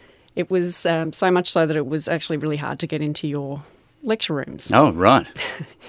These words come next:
Speaker 1: And to be totally honest, when I was at uni, I used to struggle to stay awake in my lectures. <laughs> But, uh, but you kept me awake.
Speaker 2: Good.
Speaker 1: I'm really delighted to have you join us today and to be able to share you with,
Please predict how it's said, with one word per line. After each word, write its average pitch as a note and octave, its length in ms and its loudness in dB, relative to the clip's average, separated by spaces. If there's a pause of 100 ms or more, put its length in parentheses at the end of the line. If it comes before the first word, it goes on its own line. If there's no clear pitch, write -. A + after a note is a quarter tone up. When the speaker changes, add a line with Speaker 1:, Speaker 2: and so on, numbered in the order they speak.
Speaker 1:
And F3 300 0
to - 100 -2
be F3 200 6 (180)
totally E3+ 440 2
honest, A#3 380 4
when D#3+ 600 2
I D#3 220 0
was D#3 200 -4
at D#3 120 -6
uni, D#3+ 420 2
I D3+ 140 -2
used D3+ 320 -4
to E3+ 60 -8
struggle C3+ 520 -4
to - 140 -10
stay C3+ 240 -8
awake C#3+ 380 -10
in D3+ 120 -6
my C#3 80 -10
lectures. D3 640 -2 (200)
<laughs> - 600 6 (600)
But, F3+ 380 2
uh, D#3+ 360 2
but - 100 -2
you D4 80 -2
kept C4+ 220 -2
me A3+ 80 6
awake. D3 400 2
Speaker 2:
Good. - 260 -8 (420)
Speaker 1:
I'm F3 220 0
really E3+ 260 4
delighted D3+ 440 0
to D3 380 -4
have D#3+ 340 -6
you D#3+ 100 -2
join D3+ 260 0
us D3+ 200 -4
today D3+ 340 -2
and D3+ 120 -2
to - 80 -4
be D#3 80 -2
able D3+ 180 -4
to E3 100 -6
share D#3 300 2
you D#3 180 2
with, D3+ 320 -4